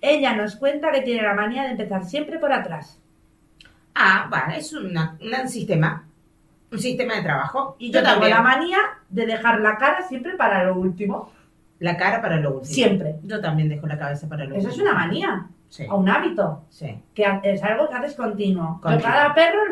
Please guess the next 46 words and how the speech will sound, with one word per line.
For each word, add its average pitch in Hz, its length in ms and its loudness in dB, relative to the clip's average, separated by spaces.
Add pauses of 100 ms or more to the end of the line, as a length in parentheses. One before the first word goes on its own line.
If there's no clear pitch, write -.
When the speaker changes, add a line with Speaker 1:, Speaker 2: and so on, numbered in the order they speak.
(100)
Speaker 1:
la, 214 220 -6
la 202 240 -6
cara 294 200 -6
a - 20 -4
lo 202 140 -4
último. 180 400 -6 (120)
Speaker 2:
La 143 140 -8
cara 143 180 -8
a 131 60 -12
lo - 80 -16
último. 110 280 -16 (220)
Sí, - 180 -18 (260)
sí, - 180 -8
sí. 156 120 -10
Speaker 1:
Anaí, 151 400 -4
Speaker 2:
Bueno, 254 220 6
Speaker 1:
vamos 202 80 2
a 202 60 -2
sacar - 280 -2
Speaker 2:
yo 277 100 6
Speaker 1:
manías 311 180 2
Speaker 2:
tengo 311 120 4
otra 294 140 4
Speaker 1:
tuyas 269 180 4
en - 60 4
este 220 180 4
Speaker 2:
manía. 233 340 2
Speaker 1:
capítulo. 151 420 -6
Speaker 2:
Sí, 202 200 0
no. 156 300 0
Yo - 140 -4
Speaker 1:
Tú - 60 2
que 320 60 2
Speaker 2:
tengo 311 140 4
Speaker 1:
decías 294 120 6 (140)
Speaker 2:
otra, 233 100 4
Speaker 1:
que 175 140 0
no - 60 -4
Speaker 2:
otra 269 200 0
Speaker 1:
tenías. 262 60 0 (160)
Speaker 2:
manía, 269 380 -2 (100)
eh, 185 80 -2
o 175 80 -2
sea, 202 200 -2
yo 254 180 0
uso 302 540 0